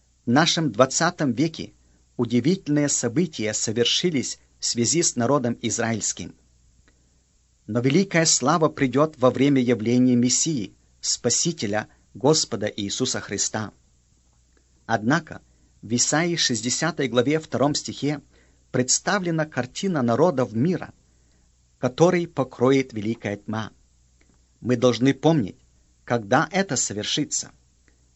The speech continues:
Церковь Христова в то время будет взята от земли, и тогда страшный духовный мрак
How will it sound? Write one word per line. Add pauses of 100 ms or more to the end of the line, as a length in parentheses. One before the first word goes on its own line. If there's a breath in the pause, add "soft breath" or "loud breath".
(100)
Церковь
Христова
в
то
время
будет
взята
от
земли, (580)
и
тогда
страшный
духовный
мрак